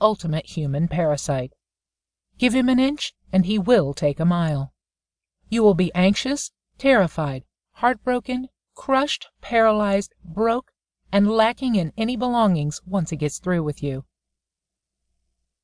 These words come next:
The narcissist preys on the weak. He preys on people who are naive to his kind. He preys on the emotionally distraught,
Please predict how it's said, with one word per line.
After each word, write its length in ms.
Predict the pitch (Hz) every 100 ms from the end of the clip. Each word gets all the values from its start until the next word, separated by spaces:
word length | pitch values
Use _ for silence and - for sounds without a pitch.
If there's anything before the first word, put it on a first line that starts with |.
| _ _ _ _ _ _ -
The 100 | 214
narcissist 760 | 220 220 - 170 - 151 - _
preys 380 | - 214 165 135
on 160 | 147 156
the 80 | 165
weak. 360 | 170 151 - _ _ _ _ _ _
He 180 | - 254
preys 340 | 269 294 254
on 160 | 185 175
people 300 | 214 196 156
who 160 | 160
are 100 | 165
naive 460 | 170 180 208 202 139
to 140 | 143
his 140 | 139 -
kind. 440 | 151 165 151 135 - _ _ _ _ _
He 160 | _ 214
preys 520 | - 226 208 156 143 -
on 160 | 175
the 80 | 170
emotionally 640 | 165 180 190 - 151 143 139
distraught, 600 | 175 - 190 185 156